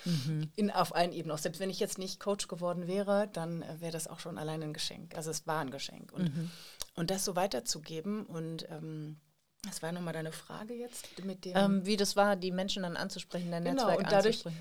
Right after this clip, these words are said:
Speaker 1: Ja.
Speaker 2: dadurch war, wurde das so einfach. Also so,
Speaker 1: Mhm.
Speaker 2: ich wollte es schon lange, ich hab eh, also ich wurde schon vorher, äh, öfter mal als Beraterin oder Coach natürlich von Freunden oder Bekannten angesprochen und hab
Speaker 1: Mhm.
Speaker 2: das mal so gemacht und hab dann gedacht, „Na, vielleicht könntest du es auch machen ohne Ausbildung.“
Speaker 1: Mhm.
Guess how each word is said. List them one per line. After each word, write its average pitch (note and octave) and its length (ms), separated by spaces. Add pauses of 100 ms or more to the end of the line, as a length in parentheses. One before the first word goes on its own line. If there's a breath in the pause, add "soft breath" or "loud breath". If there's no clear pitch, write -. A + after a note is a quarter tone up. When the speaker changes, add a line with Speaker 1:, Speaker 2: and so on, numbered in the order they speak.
Speaker 1:
Ja. - 60
Speaker 2:
dadurch F#3+ 240
war, G#3 260
wurde A3 160
das G3 180
so - 140
einfach. F3 500
Also E3+ 260
so, F3 280
Speaker 1:
Mhm. E3 140 (560 loud breath)
Speaker 2:
ich - 200
wollte G3+ 240
es - 160
schon G#3 160
lange, G#3 340
ich - 140
hab F#3+ 160
eh, G#3 300
also - 140
ich - 140
wurde F#3+ 120
schon E3+ 180
vorher, A3+ 360 (260)
äh, G#3 60 (100)
öfter G#3 240
mal G3+ 160
als F#3 200
Beraterin D#3+ 440
oder D#3 120
Coach D#3+ 360
natürlich D#3 260
von D3+ 140
Freunden E3+ 340
oder D#3 140
Bekannten G3 440
angesprochen G3+ 640
und D#3+ 140
hab E3 100
Speaker 1:
Mhm. D#3 40
Speaker 2:
das F3 160
mal F3+ 160
so F3 120
gemacht E3 320
und D#3+ 120
hab D#3+ 120
dann D3+ 120
gedacht, D3+ 220
„Na, - 100
vielleicht - 260
könntest E3 300
du D#3+ 60
es D#3+ 80
auch D3+ 100
machen D3+ 260
ohne D3 240
Ausbildung.“ G#3+ 640 (200 loud breath)
Speaker 1:
Mhm. D#3+ 400